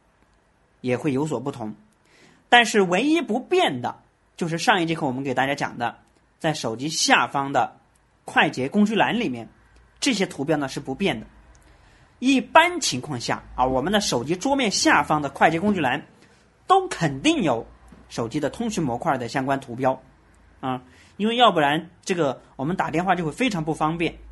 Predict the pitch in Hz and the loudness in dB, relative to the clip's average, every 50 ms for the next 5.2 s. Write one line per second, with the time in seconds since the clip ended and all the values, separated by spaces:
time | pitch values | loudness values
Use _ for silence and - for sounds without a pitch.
0 | - - - - 202 202 185 170 165 165 - - - 196 196 - 285 247 185 196 | -20 -16 -8 -2 0 0 0 0 -2 -8 -8 -6 -4 -2 0 0 0 0 0 0
1 | 185 202 190 170 - 139 113 113 113 - 190 214 196 131 - - - _ _ _ | -2 0 -2 -2 -2 -2 -4 -4 -4 0 2 2 2 2 -2 -6 -18 _ _ _
2 | _ _ _ - - - 165 160 190 262 262 277 247 202 185 160 139 135 - - | _ _ _ -4 -2 0 0 0 0 0 0 0 0 0 0 -2 -2 -4 -4 -2
3 | 277 285 269 - 254 196 170 180 214 214 139 107 - - _ _ _ _ _ _ | -2 -2 -2 0 0 0 2 0 0 -2 -4 -8 -10 -12 _ _ _ _ _ _
4 | _ _ - 170 185 240 262 254 - 190 180 151 156 175 285 302 254 - 233 185 | _ _ -6 -2 2 2 0 2 2 0 0 0 0 0 0 0 2 2 2 2
5 | 156 120 110 - | 2 2 0 -4